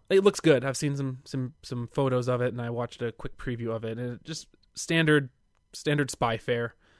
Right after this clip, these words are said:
You know, those movies are usually pretty good, especially when they have a, a,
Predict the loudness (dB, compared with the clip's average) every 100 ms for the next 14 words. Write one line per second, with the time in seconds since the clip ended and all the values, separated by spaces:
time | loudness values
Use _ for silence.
0 | _ _ -8 -2 0 0 -2 -4 -6 -6
1 | -8 -6 -6 -4 -8 -10 _ -6 -4 -4
2 | -6 -6 -6 -6 -4 -6 -8 _ _ _
3 | _ _ _ _ _ _ -18